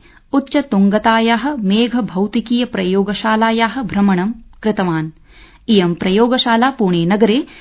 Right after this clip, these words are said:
भारतीयोष्ण कटिबन्धीय ऋतुविज्ञान संस्थानस्य शाखारूपेण कार्यं निष्पादयति।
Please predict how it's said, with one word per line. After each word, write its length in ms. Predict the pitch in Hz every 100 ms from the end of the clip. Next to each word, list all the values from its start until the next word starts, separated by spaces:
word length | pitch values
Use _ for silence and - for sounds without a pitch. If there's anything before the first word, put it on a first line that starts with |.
| - -
भारतीयोष्ण 1000 | 156 196 202 247 269 277 294 277 - 311
कटिबन्धीय 880 | 302 190 196 180 202 202 233 269 214
ऋतुविज्ञान 840 | 190 202 180 160 165 208 226 277 - - - -
संस्थानस्य 760 | 262 262 240 208 175 - 175 165 - -
शाखारूपेण 880 | - 247 240 240 269 277 269 285 285 339 349
कार्यं 320 | - 208 196 220
निष्पादयति। 840 | 214 202 - 175 185 180 160 -